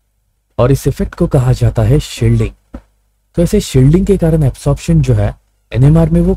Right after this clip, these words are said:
कहाँ पे shift होगा? downfield, हाई field, upfield, low field। Answer is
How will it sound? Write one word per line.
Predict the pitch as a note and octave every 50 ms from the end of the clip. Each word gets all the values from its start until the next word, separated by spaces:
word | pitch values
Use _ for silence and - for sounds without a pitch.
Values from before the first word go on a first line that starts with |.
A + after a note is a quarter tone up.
| -
कहाँ | - D#3+ C3+ F3 G3
पे | - A3
shift | G3 - - F#3 - - -
होगा? | C3 A2 - F#2 - - - - _ _ _ _ _ _ _ _ _ _ _ _ _ _ _ _ _ _ _ _ _ _ _ _ _ _ -
downfield, | G#2+ G#2+ A#2 B2+ B2+ - - E3+ G3+ G#3 - - - _ _ _ _ _ _ _ _ _ _ _ -
हाई | - - - C3+ D#3+ F3+ F3
field, | - - C#3 B2+ B2 B2 C#3 - - _ _ _ _ _ _ _ _ _ -
upfield, | A2+ A#2 A2+ - - - C#3 C#3 C3+ C3 C#3 C#3+ - - _ _ _ _ _ _ _ _ _ -
low | F#2 F#2 G#2 A2 A2+
field। | - - A2 G2+ - - - - - _ _ _ _ _ - -
Answer | C#3 D3 D3+ - F3+ C3+
is | G#2+ A#2 C#3